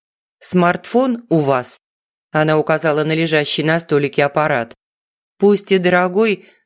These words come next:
но всё-таки это не то. Так что и так понятно, сами вы биржу не ваяли». «Я мог это сделать дома или в соседнем помещении», азартно подкинул он ей следующий аргумент.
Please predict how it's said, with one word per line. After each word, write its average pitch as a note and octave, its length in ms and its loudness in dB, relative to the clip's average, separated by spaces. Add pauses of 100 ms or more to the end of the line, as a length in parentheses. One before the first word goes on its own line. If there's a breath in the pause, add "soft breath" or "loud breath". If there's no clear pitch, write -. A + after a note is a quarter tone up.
(220)
но G3 220 2
всё-таки G3 640 -2 (240 loud breath)
это G3 320 2
не G3 160 2
то. C#3 280 -2 (520)
Так E3 180 0
что - 200 -2
и D#3+ 100 2
так G3 340 -2
понятно, D3 600 -2 (340 soft breath)
сами G3 560 0
вы E3 240 0
биржу E3+ 440 0
не F3 120 2
ваяли». E3+ 640 0 (960)
«Я C3 380 0
мог F3 260 0
это F3+ 200 0
сделать D#3 520 0
дома F#3 580 2
или C3 440 2
в - 40 -14
соседнем D3 540 0
помещении», F#3 840 -2 (480)
азартно E3 560 0
подкинул E3 640 0
он D#3 160 0
ей D#3+ 180 2
следующий D#3+ 460 0
аргумент. D3+ 680 -2